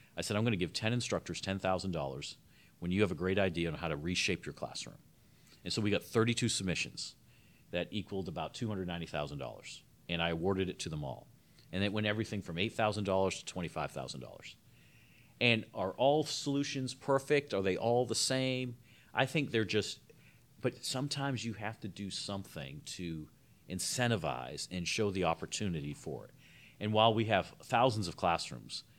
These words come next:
you know, thirty-two of them will look different than they did the day before. And maybe their peer will now say, "Hey, maybe I wanna do that to my room."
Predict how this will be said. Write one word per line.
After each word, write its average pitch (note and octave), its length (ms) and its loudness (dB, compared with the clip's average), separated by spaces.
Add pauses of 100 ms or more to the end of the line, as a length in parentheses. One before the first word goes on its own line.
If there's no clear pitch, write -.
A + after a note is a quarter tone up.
(320)
you G2+ 100 -2
know, E2 120 0
thirty-two B2 540 4
of F2 80 4
them D#2+ 120 -2
will D#2+ 120 -2
look F2+ 200 -2
different D#2+ 340 -6
than E2 140 -4
they D#2+ 100 -4
did D2 240 -4
the D2 80 -8
day D2+ 160 -4
before. D2 420 -8
And E2+ 120 -4
maybe G#2+ 220 4
their G2 140 0
peer A#2 320 0
will D#2+ 180 -4
now D#2+ 200 -2
say, E2 240 -4
"Hey, G2 260 -4 (300)
maybe B2 180 -6
I A#2+ 60 -4
wanna G2 240 -4
do D#2+ 140 -6
that - 220 -8
to - 100 -10
my C2+ 100 -10
room." A#1+ 320 -18